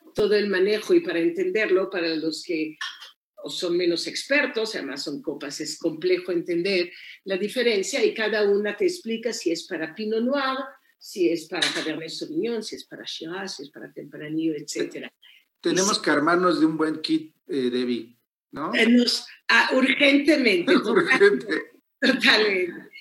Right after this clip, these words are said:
Speaker 1: Y además, bueno, está interesante, pasa mucho tiempo en barricas de roble americano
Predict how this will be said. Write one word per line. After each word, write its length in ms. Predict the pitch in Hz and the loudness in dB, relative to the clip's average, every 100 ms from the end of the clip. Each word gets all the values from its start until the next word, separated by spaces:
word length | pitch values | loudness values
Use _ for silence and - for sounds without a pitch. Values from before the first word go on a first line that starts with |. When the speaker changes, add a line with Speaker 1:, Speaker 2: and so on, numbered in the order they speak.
| - | -4
Speaker 1:
Y 140 | 269 | 4
además, 460 | 285 285 294 381 370 | 4 6 6 6 4
bueno, 200 | 370 359 | 6 6
está 220 | 320 - | 4 4
interesante, 640 | 349 359 392 - 330 311 254 | 4 4 4 2 2 2 0
pasa 380 | - 277 359 339 | -4 -4 0 0
mucho 600 | 262 302 370 - 285 294 | 2 2 2 0 -2 -2
tiempo 380 | 285 269 247 202 | 0 0 0 0
en 100 | 175 | 0
barricas 380 | 180 220 254 202 | 0 -2 -4 -4
de 100 | 180 | -2
roble 320 | 190 196 202 | -2 -2 -2
americano 680 | 185 160 - 208 220 226 | 0 0 -2 -2 -2 -4